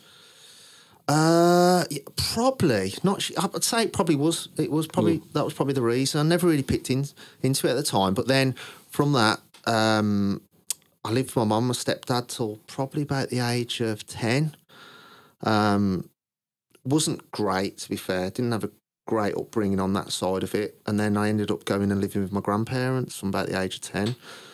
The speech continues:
Speaker 1: Uh, my nan and granddad, who were from Ireland and came to this country back in the forties. So, yeah, um, my nan and grad-, granddad brought me up. Went to Holy Trinity School.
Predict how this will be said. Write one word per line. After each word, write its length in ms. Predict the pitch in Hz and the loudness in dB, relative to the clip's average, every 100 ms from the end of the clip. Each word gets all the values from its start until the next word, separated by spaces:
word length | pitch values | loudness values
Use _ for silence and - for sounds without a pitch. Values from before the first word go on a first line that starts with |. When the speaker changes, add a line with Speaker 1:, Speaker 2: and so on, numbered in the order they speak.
| - - - | -20 -20 -6
Speaker 1:
Uh, 200 | 98 101 | -2 0
my 100 | 101 | 2
nan 140 | 104 101 | 2 0
and 100 | 95 | 0
granddad, 420 | 104 113 127 127 | 0 0 -2 -2
who 220 | 98 98 | -2 0
were 320 | 95 95 95 | 0 0 -2
from 240 | 92 104 95 | -2 -2 0
Ireland 460 | 98 107 123 120 | 0 0 -2 -2
and 100 | 101 | -2
came 240 | - 101 101 | -2 -2 -2
to 80 | |
this 120 | 107 - | -6 -4
country 480 | 98 98 - 110 | -2 -2 -2 -4
back 280 | 104 107 - | -2 -6 -2
in 80 | 101 | -2
the 60 | 95 | 0
forties. 500 | 101 110 120 139 139 | -2 -2 -2 -4 -6
So, 340 | - 95 98 - - - - - - | -4 -2 -4 -8 -20 -20 -20 -16 -2
yeah, 320 | 104 113 131 - - - | 0 2 0 -4 -16 -4
um, 720 | 110 104 104 104 101 98 95 - _ - | 0 2 4 2 2 2 0 -4 _ -4
my 100 | 110 | 0
nan 140 | 113 | 0
and 80 | 104 | 0
grad-, 220 | 110 - _ _ | -2 -2 _ _
granddad 320 | - 110 107 - | -2 0 0 0
brought 220 | 101 107 | 0 0
me 120 | 101 | 0
up. 300 | 107 - - - - - _ - | 0 -2 -14 -20 -20 -20 _ -2
Went 180 | 117 | -2
to 40 | - | 2
Holy 200 | 110 107 | 0 0
Trinity 280 | - 107 - | -2 -2 -2
School. 480 | - 104 98 127 | -4 -2 0 -2